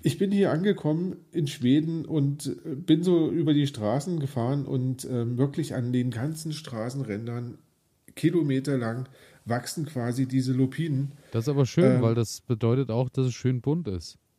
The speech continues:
Speaker 1: Es ist wunderbar bunt, also eine Mischung aus, ähm, lila, rosé, ähm, gelb,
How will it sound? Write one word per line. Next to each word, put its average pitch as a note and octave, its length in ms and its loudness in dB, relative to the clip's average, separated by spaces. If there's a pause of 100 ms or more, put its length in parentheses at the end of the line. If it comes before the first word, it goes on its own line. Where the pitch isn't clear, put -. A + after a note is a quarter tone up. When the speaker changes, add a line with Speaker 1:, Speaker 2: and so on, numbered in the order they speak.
(320)
Speaker 1:
Es C#3 200 2
ist B2+ 340 -4
wunderbar D3 460 4
bunt, C#3 280 2
also B2 360 0
eine C#3 240 2
Mischung D3 440 -2
aus, B2+ 720 -2 (460)
ähm, A#2+ 460 -2 (260)
lila, C#3+ 920 0 (1300)
rosé, C3 960 2 (580)
ähm, B2 520 -6 (460)
gelb, C3 540 2